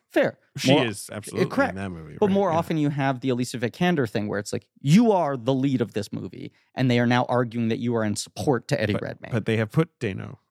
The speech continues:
Speaker 2: in supporting.
Speaker 1: Which I think is wrong.
Speaker 2: No, it's right. They're both, everyone is supporting in this
Speaker 1: I
Speaker 2: movie
Speaker 1: think,
Speaker 2: except for
Speaker 1: I think, like, Hirsch and
Speaker 2: Uh, something that annoyed me was that someone on the internet who I shall not name, but
Speaker 1: Mm.
Speaker 2: who is connected to this movie,
Speaker 1: Okay.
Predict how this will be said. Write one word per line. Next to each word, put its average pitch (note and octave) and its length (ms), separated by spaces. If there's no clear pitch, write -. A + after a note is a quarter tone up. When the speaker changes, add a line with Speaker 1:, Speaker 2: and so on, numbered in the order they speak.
Speaker 2:
in - 180
supporting. - 380
Speaker 1:
Which C#3 160
I - 80
think C4+ 160
is C#4 80
wrong. C#4 240
Speaker 2:
No, D3 300
it's - 240
right. B2+ 220
They're C3+ 140
both, F3 280
everyone G#3+ 400
is G3 80
supporting G#2 400
in F2 60
this F2 120
Speaker 1:
I C#3+ 100
Speaker 2:
movie C#3 100
Speaker 1:
think, D#3+ 140
Speaker 2:
except - 120
for F#2+ 140
Speaker 1:
I D3+ 100
think, F3 180
like, B2 140
Hirsch - 480
and A#2+ 420
Speaker 2:
Uh, - 160
something A3+ 380
that A#3 140
annoyed D3+ 380
me C#3+ 180
was A#2+ 220
that G#2+ 140
someone C#3+ 440
on A2 100
the A2+ 140
internet A2 340
who G2 100
I F2 80
shall A#3+ 240
not D3+ 220
name, F#2 320
but A2+ 120
Speaker 1:
Mm. - 80
Speaker 2:
who - 120
is - 100
connected D#3 360
to C3+ 100
this C3 160
movie, - 320
Speaker 1:
Okay. A2+ 220